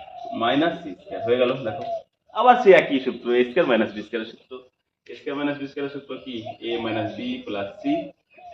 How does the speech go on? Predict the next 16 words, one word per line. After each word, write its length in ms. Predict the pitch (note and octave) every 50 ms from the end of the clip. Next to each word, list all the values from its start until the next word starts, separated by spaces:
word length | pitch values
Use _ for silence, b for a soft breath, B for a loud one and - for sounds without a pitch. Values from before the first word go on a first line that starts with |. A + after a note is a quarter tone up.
| - -
একটা, 280 | - - - F#3 F3 - - - - - - - F3+
একটা 180 | E3+ - - D#3+ - A2+ C3 D3
এ 20 | D#3 D#3+ E3 E3 E3+ - - _ - _
মাইনাস 220 | - G#2+ G#2+ G#2 G#2+ - B2+
বি 100 | C3 C3+ D3 D3 - - _ _ _ _ _ _ -
মাইনাস 260 | - - - - - _ _
সি, 80 | _ _ _ _ _ _ _
দুটো। 200 | A2 G#2+ - G2+ - - _ - _ - A3+
এই 80 | B3 B3 A3+
তো 80 | G3+ - - _ -
চার 200 | G#3 F#3+ G3 G3 F#3+ E3 C3+
লাইনের 300 | B2 B2 C3 C#3+ D3 B2 G#2+
অঙ্ক, 160 | G2+ G2 - - - - -
একেবারে 460 | - - - - G#3+ G#3 G#3 G#3 G3+ - -
সহজ, 220 | F3 E3+ F3+ F#3 F3+ - - - - - - - - - -
জল 140 | C#3+ D3